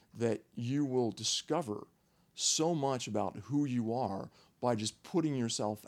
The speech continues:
out there and, and failing. You keep failing, and then, you know, as long as you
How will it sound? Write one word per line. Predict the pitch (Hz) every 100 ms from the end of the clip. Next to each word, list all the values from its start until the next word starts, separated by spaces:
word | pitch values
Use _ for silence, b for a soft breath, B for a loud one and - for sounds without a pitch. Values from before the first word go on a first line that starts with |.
| -
out | 117 107
there | - - - _
and, | 135 139
and | 143 135
failing. | - 196 110 - _ _ _ _ _ _ _ _ _ _ _ _ _ _ -
You | 170
keep | - 208
failing, | - 170 233 151 156 -
and | 131
then, | 139 147 143 - _ - _ - - - -
you | 175
know, | 175 143
as | 139
long | 143 165
as | 151
you | 160 151 147